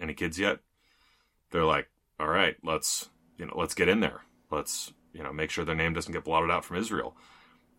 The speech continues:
No comment on, on if this is, if this is good or bad, but I just, it's interesting to think that the stuff O'Donovan is talking about here, the stuff that he's drawing on, even from the most ancient possible sources,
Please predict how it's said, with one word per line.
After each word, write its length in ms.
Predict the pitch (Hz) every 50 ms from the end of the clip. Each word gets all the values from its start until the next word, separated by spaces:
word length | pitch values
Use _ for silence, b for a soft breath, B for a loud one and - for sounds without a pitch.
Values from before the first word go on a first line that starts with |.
| _ - - - _ _
No 220 | 127 123 135 147 147
comment 460 | - 156 151 147 143 147 147 143 -
on, 280 | 123 120 113 113 110 -
on 140 | 95 101
if 80 | 98 -
this 180 | 113 110 98 95
is, 220 | 92 87 80 80 -
if 120 | - 87 80
this 140 | 87 82 82
is 80 | 80
good 140 | 78 90 80
or 40 | 78
bad, 220 | 92 110 110 101
but 80 | 120 117
I 100 | 117 113
just, 240 | 107 123 117 - -
it's 220 | 113 113 107 123
interesting 340 | 135 - - - - 123 110
to 60 | 101 95
think 300 | - 101 95 90 - -
that 280 | 90 85 80 76 -
the 120 | - 92 -
stuff 260 | - - 123 - -
O'Donovan 440 | 104 98 98 98 98 101 92 92 85
is 100 | 80 -
talking 340 | - 123 120 120 - 104
about 240 | 87 73 76 73 76
here, 460 | - 78 78 78 78 76 76 73 69 -
the 60 | -
stuff 240 | - - 117 101 -
that 220 | - 90 - - -
he's 300 | - 95 90 80 - -
drawing 460 | - - - 95 95 95 98 92 90
on, 340 | 87 87 87 85 85 85 -
even 200 | - 120 117 120
from 140 | 117 - 117
the 60 | 110
most 200 | 110 107 104 - -
ancient 360 | 143 143 143 127 - 110 -
possible 340 | - - 120 110 - - 98
sources, 440 | - - 131 123 - - 80 71